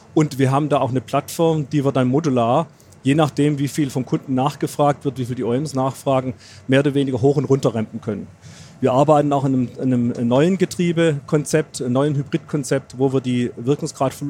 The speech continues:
äh, äh, Potenzial noch voller ausschöpfen. Also ist da ein Stück Evolution dabei.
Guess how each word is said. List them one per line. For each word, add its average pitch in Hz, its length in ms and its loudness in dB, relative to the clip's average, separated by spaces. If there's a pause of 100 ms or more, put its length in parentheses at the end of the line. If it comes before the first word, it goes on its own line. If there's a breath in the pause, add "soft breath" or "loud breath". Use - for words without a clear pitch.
äh, 123 140 -2
äh, 123 640 -4
Potenzial 131 420 0
noch 120 140 -2
voller 156 260 0
ausschöpfen. 120 500 -6 (300 loud breath)
Also 131 180 0
ist 147 100 -2
da 170 60 4
ein 156 100 2
Stück 170 240 -2
Evolution 151 520 0
dabei. 127 420 2